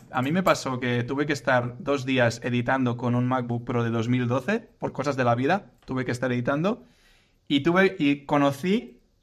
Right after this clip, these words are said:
una cosa que tú no sé si conoces, que es el tema de los proxies. ¿Sabes lo que es un proxy?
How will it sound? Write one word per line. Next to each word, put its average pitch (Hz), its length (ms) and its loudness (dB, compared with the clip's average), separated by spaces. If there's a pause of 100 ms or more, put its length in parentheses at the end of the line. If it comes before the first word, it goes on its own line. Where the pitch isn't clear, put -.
(100)
una 151 220 4
cosa 156 260 0
que 139 120 -2
tú 139 100 -2
no 139 80 0
sé 139 80 -4
si 131 120 -6
conoces, 131 640 -4 (220)
que 139 80 -6
es 139 60 0
el 139 80 0
tema 143 180 2
de 147 60 4
los 123 160 0
proxies. 127 600 -6 (1800)
¿Sabes 135 180 2
lo 131 60 -2
que 131 60 -2
es 127 60 0
un 123 100 0
proxy? 135 400 -4